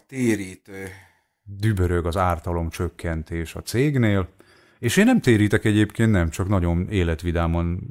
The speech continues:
Speaker 2: elcigizgetek az udvaron. Mindenki biztos. "Ki ez a boldog ember? Hogy lehetnék én is ilyen vidám? Megkérdezem már, mi a titka?" És valahogy így képzelem el.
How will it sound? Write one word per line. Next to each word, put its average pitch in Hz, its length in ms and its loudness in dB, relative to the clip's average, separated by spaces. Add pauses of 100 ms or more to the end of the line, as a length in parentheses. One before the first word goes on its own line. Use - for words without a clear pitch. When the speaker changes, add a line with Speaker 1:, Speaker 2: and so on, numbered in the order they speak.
(200)
Speaker 2:
elcigizgetek 80 720 -6
az 78 100 -6
udvaron. 78 460 -6 (1120)
Mindenki 80 280 -4
biztos. - 300 -20 (480)
"Ki 117 300 0
ez 82 160 -4
a 82 120 -6
boldog 85 400 -6
ember? 82 400 -4
Hogy 123 260 -8
lehetnék 92 480 -6
én 90 180 -6
is 87 140 -8
ilyen 87 260 -4
vidám? 85 400 -6
Megkérdezem 90 680 -4
már, 90 200 0
mi 110 180 4
a 82 80 0
titka?" 98 560 -4 (1400)
És 90 200 -8
valahogy 85 360 -2
így 80 180 -6
képzelem 78 480 -8
el. 85 120 -8